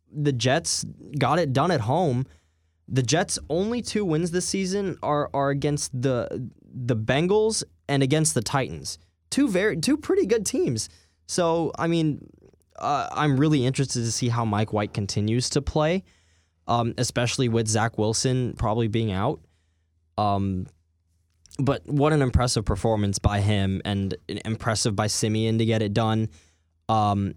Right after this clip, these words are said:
against Tampa, and, and Cooper Rush holding his own a-, against the Vikings in Minnesota as well. So, um, all three of those players,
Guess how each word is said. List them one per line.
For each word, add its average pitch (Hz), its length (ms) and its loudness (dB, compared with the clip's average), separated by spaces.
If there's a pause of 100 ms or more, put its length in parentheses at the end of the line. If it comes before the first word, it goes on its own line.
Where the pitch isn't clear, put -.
(160)
against 117 360 0 (280)
Tampa, 151 460 2
and, 120 200 -2
and 117 160 -2
Cooper 160 320 2
Rush 160 240 2
holding 135 300 0
his 123 100 0
own 131 340 0
a-, 123 200 0
against 123 320 0
the 127 100 2
Vikings 131 560 0
in 143 240 2
Minnesota 143 500 2
as 107 180 0
well. 127 280 0
So, 113 340 0 (640)
um, 113 520 0 (280)
all 170 220 2
three 165 300 0
of 139 100 0
those 131 220 0
players, 113 580 0